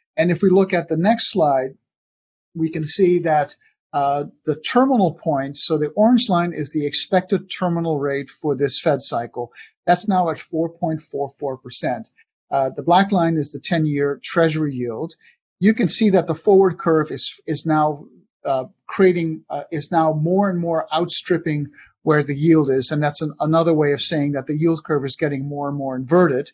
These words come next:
because the, the long end of the curve is, is not keeping up with the front end of the curve.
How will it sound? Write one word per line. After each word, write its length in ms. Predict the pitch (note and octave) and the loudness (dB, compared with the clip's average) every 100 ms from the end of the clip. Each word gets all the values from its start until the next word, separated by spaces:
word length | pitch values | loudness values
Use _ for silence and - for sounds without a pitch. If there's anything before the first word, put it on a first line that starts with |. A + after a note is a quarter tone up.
| - _ _ - | -20 _ _ -8
because 280 | - C3+ | -2 -2
the, 120 | - C#3+ | -2 -6
the 180 | C#3 | -4
long 360 | C#3 D3+ E3 E3+ | -2 4 4 4
end 120 | D#3+ | 0
of 100 | C#3 | -2
the 100 | C3+ | -6
curve 380 | - E3 C#3+ C3 | -4 -2 0 -2
is, 320 | - B2+ - - | -6 -8 -10 -10
is 200 | C3 D#3 | -8 -2
not 280 | C#3+ C3+ | -2 -4
keeping 340 | - E3 E3 D3 | -6 -6 -2 -2
up 200 | C3 - | -4 -6
with 120 | C3+ | -10
the 80 | B2 | -10
front 300 | - G#3+ A3+ | -2 4 6
end 160 | F#3+ C#3 | 4 0
of 120 | A#2 | -4
the 60 | B2+ | -16
curve. 500 | - C3 B2+ - | -4 -2 -2 -6